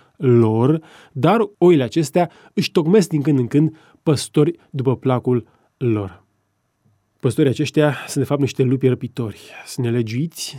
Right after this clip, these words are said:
sunt oameni preocupați numai de propriile avantaje, de control, de putere, de câștig și sunt, până la urmă, niște câini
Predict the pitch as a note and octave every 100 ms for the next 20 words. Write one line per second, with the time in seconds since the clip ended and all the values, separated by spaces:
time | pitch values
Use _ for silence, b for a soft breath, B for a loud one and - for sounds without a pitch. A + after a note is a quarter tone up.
0 | - - C#3 C#3+ C3 A#2 A#2+ B2+ B2+ C3
1 | A#2 A#2+ C3+ C3 B2+ B2 A#2 A#2+ B2+ C#3+
2 | C#3 F#3 D#3+ C3 - A2 G2 - C#3+ F3+
3 | G3 B2 A#2+ B2 - D3 D#3+ F#3+ A3+ -
4 | b b b b C#3 D#3 - C3+ - -
5 | E3 G3 F#3 b b b b - D3 -
6 | B3+ - F#3+ C#3+ D3 E3 D#3+ D3+ - C#3
7 | - E3+ D#3+ A#2+ F2+ E2